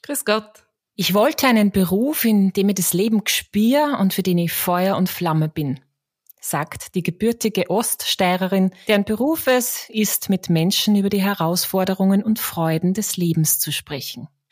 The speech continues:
Speaker 2: Frau Magistra Michaela Höfler-Bauer ist zweiundvierzig Jahre jung, verheiratet, hat zwei Kinder und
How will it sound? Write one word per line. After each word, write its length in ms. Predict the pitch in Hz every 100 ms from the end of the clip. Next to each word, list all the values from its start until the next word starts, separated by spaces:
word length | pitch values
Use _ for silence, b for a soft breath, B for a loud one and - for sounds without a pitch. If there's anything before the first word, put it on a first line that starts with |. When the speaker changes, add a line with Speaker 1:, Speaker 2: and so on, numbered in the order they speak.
| b b b _
Speaker 2:
Frau 160 | - 185
Magistra 720 | 175 262 - - 269 262 262 -
Michaela 540 | 190 - 175 185 180
Höfler-Bauer 800 | 165 226 247 233 202 202 202 208
ist 300 | 180 - - -
zweiundvierzig 840 | - 151 156 180 - 175 - 165 170
Jahre 260 | 156 156
jung, 340 | 160 196 285 - _ _ _ _ -
verheiratet, 760 | 147 147 170 190 190 185 - B B B B -
hat 180 | 220 -
zwei 360 | - - 190
Kinder 540 | 180 - 233 254 262 208
und 240 | 190